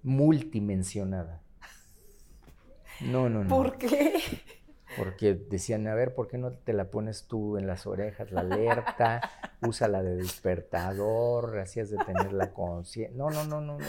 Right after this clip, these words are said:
Speaker 1: no.
Speaker 2: <laughs>
Speaker 1: "Estás
Speaker 2: Oye,
Speaker 1: loco,
Speaker 2: ¿en
Speaker 1: ah,
Speaker 2: serio?
Speaker 1: todos nos asustas, este, ¿quién te dio esa idea?". No, no,
Speaker 2: O sea,
Speaker 1: no,
Speaker 2: todos
Speaker 1: no,
Speaker 2: se
Speaker 1: no.
Speaker 2: resistían a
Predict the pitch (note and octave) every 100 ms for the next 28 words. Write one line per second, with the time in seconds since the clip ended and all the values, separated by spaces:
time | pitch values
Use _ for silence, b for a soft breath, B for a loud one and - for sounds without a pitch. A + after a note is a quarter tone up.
0 | C#3+ - - C4+ - G#4+ - - - -
1 | - - - - - - - G#2 - A#2
2 | G#2+ A2+ A2+ A#2 A#2+ B2 A#2+ - A2+ A2+
3 | G#2+ - - G3+ G3+ G#2+ G#2+ A2 C#3+ -
4 | - A#2 A#2 A2+ G2+ G2 E2+ - B2 B2
5 | A#2+ - A#2 A2 G#2+ G#2 G2 F#2 G2 -
6 | A#2 A#2+ A#2 A2+ A2 G#2+ G#2 G2+ G2 G2
7 | A2+ B2+ C#3 E3 A3+ C4 C#4 C#4 C4+ E4
8 | G#4+ - D#4 G#3+ G#3+ G#3+ G3 - C#4+ D4+